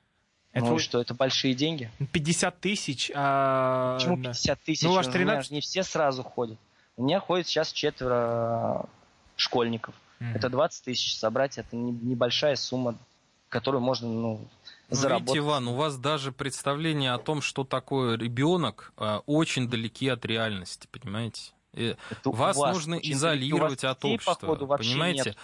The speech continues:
Speaker 2: Раз
Speaker 3: У
Speaker 2: вы
Speaker 3: вас
Speaker 2: так
Speaker 3: дети в
Speaker 2: рассуждаете,
Speaker 3: каком
Speaker 2: у вас,
Speaker 3: состоянии?
Speaker 2: у вас есть
Speaker 3: В
Speaker 2: дети,
Speaker 3: интернете огромное количество материалов, в которых наглядно показывается, в каком состоянии ваши дети,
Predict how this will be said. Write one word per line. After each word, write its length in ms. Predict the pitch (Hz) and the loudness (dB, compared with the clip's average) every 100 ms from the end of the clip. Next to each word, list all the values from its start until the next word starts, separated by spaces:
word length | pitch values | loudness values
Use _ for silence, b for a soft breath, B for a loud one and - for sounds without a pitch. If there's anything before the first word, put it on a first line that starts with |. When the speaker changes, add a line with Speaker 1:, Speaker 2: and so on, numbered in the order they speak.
| B | B
Speaker 2:
Раз 100 | 135 | -2
Speaker 3:
У 40 | 135 | 2
Speaker 2:
вы 60 | |
Speaker 3:
вас 220 | 160 185 131 | 2 2 0
Speaker 2:
так 100 | 139 | 0
Speaker 3:
дети 140 | 214 | 0
в 140 | 240 165 | 0 2
Speaker 2:
рассуждаете, 180 | 202 151 | 2 2
Speaker 3:
каком 140 | - | 0
Speaker 2:
у 80 | 151 | 0
вас, 40 | - | 0
Speaker 3:
состоянии? 540 | - - 143 147 131 110 | -2 0 2 2 2 2
Speaker 2:
у 20 | |
вас 220 | 202 - - 226 | 0 0 -16 -14
есть 120 | 110 | -4
Speaker 3:
В 60 | |
Speaker 2:
дети, 100 | 120 151 | -2 0
Speaker 3:
интернете 760 | - 151 135 151 202 - 180 | 2 0 2 0 0 0 -2
огромное 720 | - 123 120 135 175 160 143 | 0 -2 0 2 2 2 0
количество 760 | - 123 127 131 123 - - 104 | 0 -2 -2 -4 -4 -4 -4 -2
материалов, 800 | 113 - 113 101 110 139 110 - _ b b b b _ | -2 0 -2 0 2 2 0 -6 _ b b b b _
в 80 | - | -4
которых 420 | 120 147 151 - | -2 0 -2 0
наглядно 560 | 135 127 135 170 139 | -2 0 -2 0 -4
показывается, 680 | - 131 - 139 117 104 - | -2 -2 0 -2 0 -6 -6
в 20 | |
каком 360 | - 113 143 131 | -4 -2 0 0
состоянии 600 | - - 113 127 160 131 | -2 0 0 0 0 -2
ваши 600 | 98 113 127 - 120 117 104 | 0 0 0 -2 -8 -10 -12
дети, 560 | 104 101 90 - - | -6 -6 -6 -12 -16